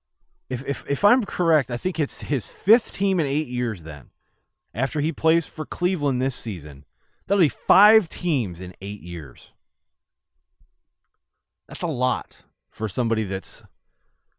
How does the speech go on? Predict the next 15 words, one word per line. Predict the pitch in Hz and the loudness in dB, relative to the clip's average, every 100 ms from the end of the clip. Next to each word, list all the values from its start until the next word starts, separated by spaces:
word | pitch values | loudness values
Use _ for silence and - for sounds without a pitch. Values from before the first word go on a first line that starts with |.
| _ _ _ _ | _ _ _ _
possibly | - 131 120 175 165 202 | -6 -4 0 2 2 2
<laughs> | 151 | 4
gonna | 170 | 4
get | 131 | 2
a | 120 | -2
max | 113 113 - | -4 -6 -6
contract | 143 139 135 95 82 87 | -2 -2 -2 -4 -6 -8
at | |
the | 85 | -8
end | 87 | -6
of | 82 | -6
this | 85 | -10
season. | - 98 76 60 - _ - - _ _ _ _ _ _ _ _ _ _ _ _ _ _ _ _ _ _ _ - | -8 -10 -10 -14 -20 _ -20 -20 _ _ _ _ _ _ _ _ _ _ _ _ _ _ _ _ _ _ _ -8
Jay | 104 180 | 0 0
Crowder, | - 165 147 151 151 | 6 8 8 6 2